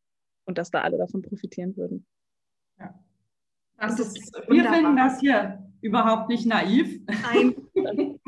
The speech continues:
Speaker 2: Sehr schön. Das war, glaube ich, ein schönes Schlusswort, oder, Sarah? Was meinst du?
Speaker 3: Ja, ganz wunderbar. Äh, Fee, willst du noch irgendwas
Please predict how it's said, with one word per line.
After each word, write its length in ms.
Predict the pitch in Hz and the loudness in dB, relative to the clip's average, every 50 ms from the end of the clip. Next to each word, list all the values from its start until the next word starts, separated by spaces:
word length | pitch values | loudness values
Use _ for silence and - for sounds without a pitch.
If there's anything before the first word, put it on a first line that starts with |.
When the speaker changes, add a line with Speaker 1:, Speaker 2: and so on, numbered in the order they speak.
| - - - - - _ _ _ _ _ _ - _ _ _ _ _ _ - - - - _ _ _ _ _ _ _ _ _ _ _ _ _ _ _ _ | -10 -10 -12 -16 -20 _ _ _ _ _ _ -20 _ _ _ _ _ _ -20 -20 -20 -20 _ _ _ _ _ _ _ _ _ _ _ _ _ _ _ _
Speaker 2:
Sehr 260 | - 220 226 196 190 214 | -8 -4 -4 -2 -2 -4
schön. 680 | 196 190 226 262 277 311 359 370 349 311 269 240 233 220 | -6 -6 -4 -2 -2 -2 -2 -2 0 0 0 0 0 -2
Das 220 | 233 240 - - | -4 -4 -6 -4
war, 120 | - 262 247 | -4 -6 -4
glaube 400 | 202 202 214 226 240 262 262 320 | -4 -6 -6 -4 -4 -4 -4 -6
ich, 120 | 311 - | -4 -4
ein 100 | 269 226 | -6 -6
schönes 560 | - - 247 247 269 294 339 311 - - - | -6 -8 -8 -6 -4 -4 -4 -4 -6 -10 -12
Schlusswort, 600 | - 220 262 370 381 - - - 294 240 208 190 185 | -12 -10 -10 -10 -10 -12 -12 -6 -4 -4 -4 -4 -6
oder, 300 | 180 190 214 262 294 - | -8 -8 -6 -6 -6 -6
Sarah? 440 | 185 180 175 185 190 185 185 190 196 | -8 -6 -6 -6 -6 -6 -8 -8 -8
Was 180 | 226 233 190 202 | -8 -10 -10 -8
meinst 360 | 185 175 175 226 226 220 214 | -6 -6 -4 -4 -4 -6 -6
du? 40 | 214 | -6
Speaker 3:
Ja, 440 | 208 196 190 190 190 185 190 196 190 - 190 202 - - | -4 -2 -2 -2 -4 -4 -6 -8 -10 -12 -16 -14 -8 -6
ganz 380 | 214 208 202 214 220 220 - | -4 -4 -4 -6 -8 -10 -10
wunderbar. 840 | 226 214 220 226 226 226 220 220 214 - 190 185 185 185 196 196 - - - - - - - - - - | -6 -4 -2 0 0 0 -2 -4 -4 -4 -4 -2 -2 -2 -4 -6 -8 -14 -18 -18 -16 -16 -16 -16 -14 -10
Äh, 180 | - 240 226 233 | -6 -6 -6 -6
Fee, 500 | 233 - - 311 330 370 359 262 220 220 - | -6 -6 -6 -2 0 2 2 2 0 -2 -4
willst 480 | 220 220 269 302 320 320 302 _ - - | -6 -4 -2 -2 -2 -2 -4 _ -6 -2
du 80 | 285 | 0
noch 260 | 262 269 269 269 269 - | 2 2 0 -2 -4 -4
irgendwas 880 | 247 269 294 277 285 277 262 - - 262 240 247 254 - - - _ | -4 -2 0 2 2 2 0 0 -2 -2 -2 -2 -4 -4 -8 -16 _